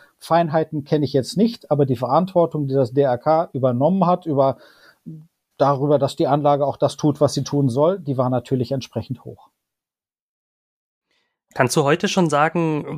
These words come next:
Speaker 2: wann damit zu rechnen ist, dass die reguläre Kläranlage wieder funktioniert? Also gibt's da schon irgendwie einen festen Termin? Also weißt du schon, wie lange die temporären jetzt noch laufen?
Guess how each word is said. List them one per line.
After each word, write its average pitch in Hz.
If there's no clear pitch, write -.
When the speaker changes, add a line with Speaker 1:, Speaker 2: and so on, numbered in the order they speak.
Speaker 2:
wann 143
damit 156
zu -
rechnen 147
ist, -
dass -
die 147
reguläre 180
Kläranlage 175
wieder 170
funktioniert? 175
Also 127
gibt's 143
da 147
schon 147
irgendwie 131
einen 127
festen 151
Termin? 160
Also 127
weißt 135
du 165
schon, 143
wie 139
lange 139
die 135
temporären 139
jetzt 135
noch 117
laufen? 151